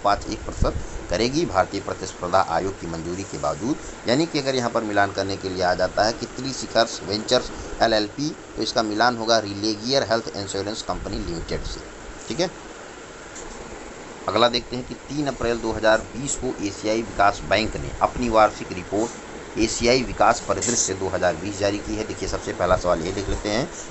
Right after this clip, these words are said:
कि एशियाई विकास परिदृश्य रिपोर्ट किसके द्वारा जारी किया जाता है, तो ये जारी किया जाता है एडीबी के द्वारा जारी किया जाता है। और ये वार्षिक होता है, यानी कि प्रत्येक साल एक हर, मतलब every year जारी किया जाता है, साल दर साल जारी किया जाता है। इस रिपोर्ट में एडीबी ने वर्ष दो हज़ार बीस में भारत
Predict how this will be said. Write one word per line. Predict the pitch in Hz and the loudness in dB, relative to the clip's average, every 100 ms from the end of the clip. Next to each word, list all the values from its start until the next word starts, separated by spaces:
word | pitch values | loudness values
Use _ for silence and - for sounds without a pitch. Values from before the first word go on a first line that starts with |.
| - | -6
कि | - 113 | 0 2
एशियाई | 113 120 139 | 4 6 6
विकास | 120 - 101 - | 4 6 6 6
परिदृश्य | 110 104 123 107 | 0 0 -2 -4
रिपोर्ट | 95 98 117 - | -4 -4 -4 -2
किसके | 107 - 113 | -4 -2 2
द्वारा | 90 80 | 4 4
जारी | 73 73 | 2 -2
किया | 80 82 | -4 -6
जाता | 85 90 98 | -2 0 2
है, | 113 | 4
तो | 175 - - 101 | 2 0 -8 -2
ये | 107 139 | 0 6
जारी | 113 107 | 4 4
किया | - 101 | 0 2
जाता | 98 - | 2 2
है | 107 | 0
एडीबी | 107 85 80 82 90 | 2 -2 -4 -4 -6
के | 120 127 | -2 2
द्वारा | 113 104 | 6 8
जारी | 101 95 | 6 2
किया | 95 95 | 0 -2
जाता | 90 87 - | 2 2 2
है। | 92 113 - - - | 2 2 0 -8 6
और | 135 | 6
ये | 151 | 6
वार्षिक | 156 117 104 98 110 - | 6 8 6 4 -8 -8
होता | 80 - | -8 -6
है, | 85 | -4
यानी | 104 | -2
कि | 131 143 | -4 -6
प्रत्येक | - - - 127 - | -8 -10 -6 -6 -2
साल | - 98 101 - - - | 4 4 4 -4 -12 -2
एक | 123 131 120 | -2 4 4
हर, | 135 - - - | 4 -2 -12 2
मतलब | 113 123 | 4 6
every | 117 117 139 | 4 2 2
year | 113 113 | 4 4
जारी | 98 92 | 4 2
किया | - 92 | 0 0
जाता | 90 - | 2 2
है, | 110 | 2
साल | - 110 101 | 6 6 4
दर | 90 | 0
साल | - 90 | 0 0
जारी | 82 80 | 0 -2
किया | 82 76 | -4 -4
जाता | 90 - | -4 0
है। | 95 139 226 - - - | 2 2 0 -10 -10 -2
इस | 165 | 0
रिपोर्ट | 160 156 156 156 | 0 0 0 0
में | 160 - | -4 -2
एडीबी | 131 127 127 127 156 | 2 2 2 2 2
ने | 151 | 4
वर्ष | 147 - | 2 0
दो | 110 110 | -2 2
हज़ार | 110 107 | 4 4
बीस | 101 120 120 | 2 -4 -4
में | 117 | -4
भारत | 95 101 | 2 2